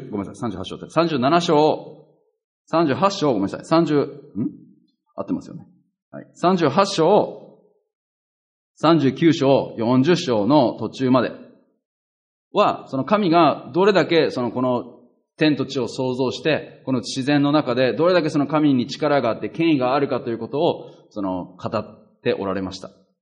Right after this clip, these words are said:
で、四十節、え、四十章の後半の十五節、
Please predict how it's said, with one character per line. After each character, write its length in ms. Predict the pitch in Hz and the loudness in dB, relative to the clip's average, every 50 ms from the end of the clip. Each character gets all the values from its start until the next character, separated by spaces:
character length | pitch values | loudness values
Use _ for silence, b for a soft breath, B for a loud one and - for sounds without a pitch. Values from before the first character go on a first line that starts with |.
| _ _ _ _ _ _ _ _ _ _ - | _ _ _ _ _ _ _ _ _ _ -2
で、 100 | 143 143 | 2 4
四 160 | 147 165 170 | 6 6 4
十 100 | 170 170 | 4 2
節、 420 | 170 - - - - 139 - - 123 | -2 -4 -10 -4 -4 -4 -4 -2 0
え、 80 | 123 | 2
四 140 | 135 156 160 | 4 4 4
十 80 | 165 160 | 2 0
章 240 | - - 139 127 | -2 0 0 2
の 500 | 160 190 143 - - - - - - _ _ | 4 2 2 2 -2 -8 -18 -20 -20 _ _
後 180 | - 135 131 123 | 0 2 2 4
半 180 | 151 139 135 | 4 2 2
の 200 | 135 127 123 110 | 2 0 -2 -4
十 200 | 104 113 151 160 | -4 -2 -2 0
五 80 | 139 123 | 0 0
節、 480 | 95 95 87 - 196 277 - - - | -2 -4 -6 -6 -6 -6 -6 -14 -20